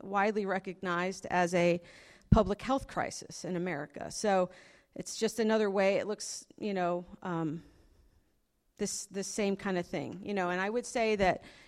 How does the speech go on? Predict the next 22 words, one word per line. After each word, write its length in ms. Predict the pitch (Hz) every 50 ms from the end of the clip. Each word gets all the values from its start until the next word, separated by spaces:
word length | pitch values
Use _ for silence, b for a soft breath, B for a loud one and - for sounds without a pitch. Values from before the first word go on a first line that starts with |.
| B B
you 80 | 254
know, 100 | 247 220
there's 200 | 208 208 190 -
a 40 | 175
path 340 | - - - 202 196 202 -
to 60 | -
healing, 460 | - - 240 233 240 247 247 240 240
but 160 | 220 190 175 -
that, 280 | 262 269 302 - -
that 200 | 277 302 330 339
is 100 | 320 294
just 200 | - 269 - -
nothing 400 | 240 233 240 233 - 247 226 226
to 120 | - 233 220
consider 640 | - 220 208 196 - - 233 220 220 208 196 190 190 B B B B B B B
other 280 | - 214 214 220 214 208
than 240 | 196 214 202 202 202
an 100 | 190 180
addiction 540 | 170 160 180 208 - - - 202 190 196 180
that 200 | 175 160 - -
will, 560 | 180 190 185 185 185 185 175 175 180 190 - _ - - -
um, 460 | - 180 165 151 147 143 - - 185